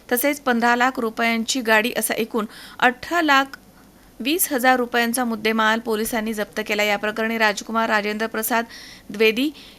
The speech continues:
गाडीचालक तसेच संतोष दयाराम यादव आणि अफजल पाशा, ताज पाशा या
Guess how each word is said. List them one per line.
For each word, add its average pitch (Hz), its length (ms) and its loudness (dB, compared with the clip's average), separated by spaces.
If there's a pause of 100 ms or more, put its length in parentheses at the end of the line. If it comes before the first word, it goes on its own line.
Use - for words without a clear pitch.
(340)
गाडीचालक 269 760 2 (100)
तसेच 254 340 0
संतोष 311 540 0 (140)
दयाराम 240 560 4
यादव 226 440 2
आणि 220 280 0
अफजल 226 380 0
पाशा, 226 440 0 (500)
ताज 262 260 6
पाशा 220 480 2
या 220 260 4